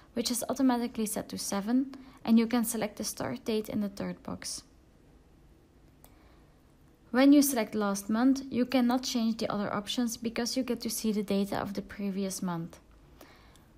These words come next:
When you choose to select the date range, you can select the start and end date in the second and third box respectively. Then you can also filter on activity type. These activities are client-specific, so you will see your own activities.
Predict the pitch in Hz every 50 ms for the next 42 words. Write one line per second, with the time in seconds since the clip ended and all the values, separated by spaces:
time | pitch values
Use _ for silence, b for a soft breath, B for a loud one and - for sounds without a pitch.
0 | - - 247 254 254 254 254 254 254 254 254 262 254 240 - 226 226 - - 202
1 | 208 208 208 - 208 185 190 202 208 247 240 - 254 254 247 247 247 247 - -
2 | B B B B - 240 247 254 247 220 233 226 - - 220 233 233 - - 220
3 | - - - 226 240 262 254 262 240 226 202 - - 208 208 208 202 226 220 214
4 | 208 - - 214 208 196 196 - - 226 233 - 247 233 - - 214 196 - 202
5 | 196 202 196 202 - 190 185 - - - 214 196 - - - 170 - - - -
6 | - - - 190 175 - - - - - - - - - - - - - - -
7 | - - - - - - - - - - - - - - - - - - - -
8 | - - - - B B B B B B B B B B B B - 214 233 262
9 | 277 294 311 302 294 269 247 233 240 247 - 247 247 - - 202 208 208 226 220
10 | - 208 202 - - 202 - - 214 190 196 196 - 196 - - 175 180 170 170
11 | 170 - - - - - - - - _ _ - B B B B B B B 202
12 | 220 240 226 277 294 285 - 233 202 214 220 240 240 240 - - 208 - - -
13 | 208 208 226 247 254 - - 233 - - - - - 208 - - - - - -
14 | 233 226 208 220 240 233 262 262 254 - 247 226 208 208 214 - - 190 196 196
15 | 196 196 - - 180 175 180 - - 180 170 - - - -